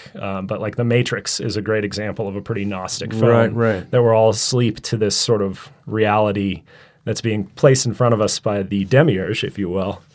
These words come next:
Speaker 2: Right.
Speaker 1: And that, um, it's part of our trajectory to try and break free of that and, and see what the truth may be.
Speaker 2: Okay.
Speaker 1: So.
Speaker 2: Okay. So, okay. So the, the, the, the,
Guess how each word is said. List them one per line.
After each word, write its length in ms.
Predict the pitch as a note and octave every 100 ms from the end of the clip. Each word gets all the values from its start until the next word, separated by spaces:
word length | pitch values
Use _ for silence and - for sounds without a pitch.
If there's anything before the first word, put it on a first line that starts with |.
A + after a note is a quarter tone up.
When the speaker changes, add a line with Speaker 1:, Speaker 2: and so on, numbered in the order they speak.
| -
Speaker 2:
Right. 280 | A2 A2+ A#2
Speaker 1:
And 200 | A2+ A2
that, 320 | A2 G#2+ - - B2+ G2+ _ - -
um, 460 | - A2+ G#2 G2 F#2+
it's 240 | A#2 - - _ _ -
part 180 | C#3+ B2+
of 100 | A2+
our 100 | A2
trajectory 680 | A#2 G2 G#2+ - A2 G#2
to 80 | F#2
try 220 | - A2
and 100 | F#2+
break 240 | F#2 G2 F#2+
free 240 | - G2+
of 100 | G2
that 280 | G2 F#2 F#2
and, 400 | B2 G#2 G2+ D#3 -
and 240 | D3+ G2+
see 180 | - A#2+
what 180 | G2+ E2
the 60 |
truth 260 | - G#2+ F2+
may 120 | G2
be. 240 | E2+ F#2+ F#2+ -
Speaker 2:
Okay. 720 | A2 C3 E3 - D3 C3+ C#3+ D#3+
Speaker 1:
So. 260 | C3+ F#2+ G2 _ _ _ _ _ -
Speaker 2:
Okay. 580 | C3 C#3 C#3 A#2+ B2 B2+
So, 240 | - D#3+ D3+
okay. 320 | E3 D#3 C3
So 140 | D#3+
the, 100 | C#3
the, 160 | C3+ C#3+ C#3
the, 300 | C3+ C#3 B2+
the, 220 | A#2+ B2+